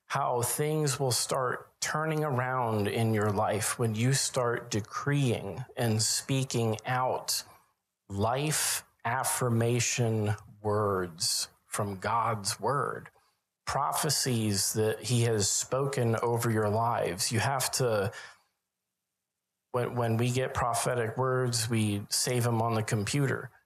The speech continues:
They're right there in a folder, so we can click play and re-listen to it. Because I forget what God says, and I know at times I need to go back and listen. Oh, this is why this is happening.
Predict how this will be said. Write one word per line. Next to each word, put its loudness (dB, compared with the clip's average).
They're -4
right 0
there 0
in 2
a 2
folder, -2
so -2
we 0
can -2
click -4
play 0
and 2
re-listen 0
to -2
it. -2
Because 0
I -2
forget 0
what -2
God 0
says, 2
and 2
I 2
know 2
at -2
times 2
I 2
need 2
to 0
go 0
back 2
and 2
listen. 0
Oh, 2
this 0
is 2
why 2
this 0
is 2
happening. -2